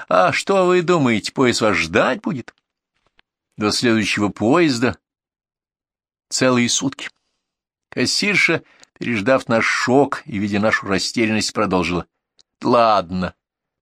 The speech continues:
поезд задерживается на два часа. Давайте деньги». Восторгу нашему конца не было. Евгений Иванович сказал мне, бросив грассировать: «Да, в России все может случиться.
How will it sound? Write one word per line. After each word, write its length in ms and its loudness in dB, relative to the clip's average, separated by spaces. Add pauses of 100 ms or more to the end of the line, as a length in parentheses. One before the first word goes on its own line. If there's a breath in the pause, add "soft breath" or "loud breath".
поезд 420 4
задерживается 680 0
на 100 4
два 100 2
часа. 600 0 (520)
Давайте 420 0
деньги». 380 -2 (720)
Восторгу 580 0
нашему 580 0
конца 360 -2
не 140 -2
было. 180 -12 (380)
Евгений 400 -2
Иванович 340 0 (300 loud breath)
сказал 560 2
мне, 300 0 (440)
бросив 340 -2
грассировать: 520 -2 (200 loud breath)
«Да, 440 2 (220 loud breath)
в 60 -2
России 640 2
все 280 0
может 320 0
случиться. 600 -2